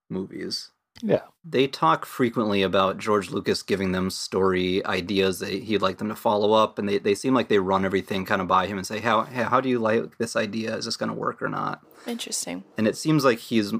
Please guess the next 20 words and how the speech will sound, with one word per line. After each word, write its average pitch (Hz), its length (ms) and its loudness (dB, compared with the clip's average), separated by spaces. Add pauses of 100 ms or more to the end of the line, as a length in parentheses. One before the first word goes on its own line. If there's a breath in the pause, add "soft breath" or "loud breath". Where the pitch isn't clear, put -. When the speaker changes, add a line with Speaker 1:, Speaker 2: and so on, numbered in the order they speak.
(100)
Speaker 1:
lot 104 220 4
more 104 240 2
involved 95 640 2
than 87 340 -4 (400)
he 107 160 0
would 98 160 4
have 85 140 -4
had - 400 -6
to - 140 -10
have - 100 -16
been. - 260 -10 (220)
Speaker 2:
I - 80 -20
think - 120 -14
he 107 80 2
wanted 107 280 4
to 78 80 -6
be. 78 180 -10 (140)
Yeah, 113 160 4 (320)
it's - 160 -16
fun. 98 240 -2